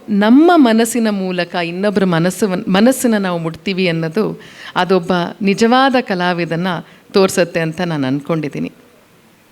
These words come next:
ತುಂಬ ಹೇಳೋಕ್ಕೆಗಿಂತ ಹೆಚ್ಚಾಗಿ ಇವರೆಲ್ಲರೂ ಆಗಲೇ ನಿಮ್ಮ ಮುಂದೆ ಸ್ಫೂರ್ತಿದಾಯಕವಾಗಿ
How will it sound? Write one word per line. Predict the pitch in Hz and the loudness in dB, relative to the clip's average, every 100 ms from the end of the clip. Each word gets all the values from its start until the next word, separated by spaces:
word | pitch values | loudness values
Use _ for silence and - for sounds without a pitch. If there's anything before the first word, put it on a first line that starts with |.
| _ _ _ - - - - _ _ | _ _ _ -20 -20 -20 -20 _ _
ತುಂಬ | 208 220 254 | 0 4 6
ಹೇಳೋಕ್ಕೆಗಿಂತ | 240 226 226 226 214 196 185 175 170 165 - 180 175 | 4 4 2 0 -2 0 0 0 -2 -4 -6 -10 -8
ಹೆಚ್ಚಾಗಿ | 180 175 - - 233 196 254 - _ _ _ _ _ _ _ - _ _ - | -4 -4 -6 0 0 0 -4 -6 _ _ _ _ _ _ _ -20 _ _ -2
ಇವರೆಲ್ಲರೂ | 202 190 196 214 214 | 0 2 2 4 4
ಆಗಲೇ | 185 180 185 196 180 165 | 4 2 0 0 -2 -4
ನಿಮ್ಮ | 175 190 190 | -8 -6 -4
ಮುಂದೆ | 185 196 196 185 | -2 -2 -2 -4
ಸ್ಫೂರ್ತಿದಾಯಕವಾಗಿ | - 226 233 214 185 175 170 170 160 156 185 190 | -2 -2 0 -2 -2 -2 -4 -4 -2 -4 -10 -16